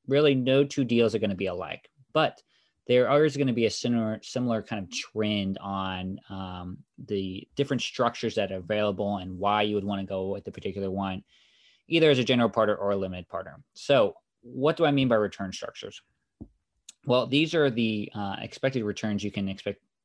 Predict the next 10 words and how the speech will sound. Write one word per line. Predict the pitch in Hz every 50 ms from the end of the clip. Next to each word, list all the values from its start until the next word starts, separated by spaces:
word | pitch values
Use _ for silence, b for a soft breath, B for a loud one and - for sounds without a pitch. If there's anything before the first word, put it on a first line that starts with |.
| _
you | - 101 98 98 -
can | - - 110
ex-, | 104 98 - -
see | - - - - 131 131 127 117 104 - B B B B B B
within | 117 110 123 120
a | 113
particular | 104 113 - 110 104 - 104 101 98
deal | 87 - 101 101 98 92 92 92 90 - -
and | 104 98 95 95 92
how | - - 107 107 110 110 110 110 107